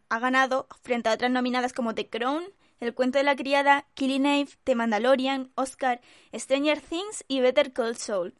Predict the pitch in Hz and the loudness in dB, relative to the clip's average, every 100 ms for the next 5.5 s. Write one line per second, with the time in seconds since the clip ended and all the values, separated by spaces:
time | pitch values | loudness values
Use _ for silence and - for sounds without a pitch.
0 | _ _ _ _ _ _ _ - 240 277 | _ _ _ _ _ _ _ -8 0 4
1 | 311 311 277 285 294 285 - 240 226 269 | 4 2 2 0 0 -2 -4 -6 -4 -4
2 | 311 320 - 254 285 - 254 277 262 302 | -4 -6 -8 -8 -8 -4 -2 -2 2 2
3 | 339 339 339 269 262 254 254 226 269 277 | 2 0 -2 -2 -2 -4 -4 -4 -2 -2
4 | 254 226 226 214 190 220 208 - 262 262 | -2 -2 -2 -6 -6 -6 -6 -4 -4 -4
5 | 240 226 226 - - | -4 -2 -2 -4 -18